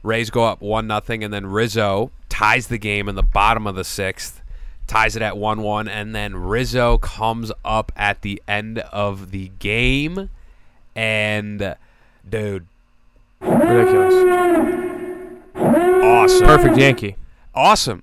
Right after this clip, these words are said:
Speaker 1: I mean, this guy is, has been, I have been a, I was hesitant on him because I saw the other options in Freeman and Olsen as, who are both playing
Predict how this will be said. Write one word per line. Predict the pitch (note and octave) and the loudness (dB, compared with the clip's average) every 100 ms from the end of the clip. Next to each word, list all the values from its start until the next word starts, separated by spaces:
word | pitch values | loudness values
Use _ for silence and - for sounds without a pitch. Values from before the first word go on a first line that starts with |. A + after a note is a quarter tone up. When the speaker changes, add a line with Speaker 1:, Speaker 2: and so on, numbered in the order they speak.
| - | -6
Speaker 1:
I | C3 C#3 | 0 2
mean, | D3 D3 C#3+ C#3 C3 A#2+ A2+ | 2 0 0 -2 -6 -12 -4
this | D3 - | -4 -2
guy | D#3 D3 D3 D3 D3 D3 - - | 0 2 2 2 0 -4 -6 -8
is, | B2 B2 A#2+ A#2+ A2+ A2 - | -4 -2 -2 -4 -6 -10 -8
has | A2+ A#2 | -4 -4
been, | G#2+ A2+ A2+ A2 | 0 0 0 -2
I | G#2 A2 C#3+ | 0 2 2
have | C#3+ B2 | 0 -4
been | C3 B2+ B2+ | -2 -2 -6
a, | - A#2+ A2+ A2 | -8 -6 -4 -4
I | - C3 | -2 -2
was | C#3+ | -2
hesitant | A#2+ B2 D3 D#3+ - E3+ - | -4 -4 -2 -4 -4 -6 -4
on | A2+ B2+ C#3 | -2 -2 -2
him | D3+ D3 | -4 -4
because | C#3 C#3 C3 A2+ | -6 -4 -4 -2
I | A#2 A#2 | 0 0
saw | - B2 B2+ | 0 0 2
the | B2 | 0
other | A#2+ A#2 | -4 -4
options | A2+ A2+ - B2 | -2 -4 -4 -10
in | A2+ G#2 | -10 -12
Freeman | - A#2+ A#2+ A#2+ A#2 A#2 _ _ _ | -8 -6 -6 -6 -8 -12 _ _ _
and | - G#2+ - | -14 -14 -8
Olsen | A#2 A#2+ - B2 A#2+ A#2+ - - _ - - | -4 -4 -4 -4 -6 -8 -16 -20 _ -14 -4
as, | G#2+ G#2 G2+ F#2+ - _ _ _ - | 0 0 0 -6 -14 _ _ _ -20
who | F#2+ B2+ A#2 | -6 -2 0
are | A2 | 0
both | F#2+ - A#2+ - - | -2 -4 -4 -6 -12
playing | - A#2+ A#2 A2+ A2 | -8 -2 -2 -2 -6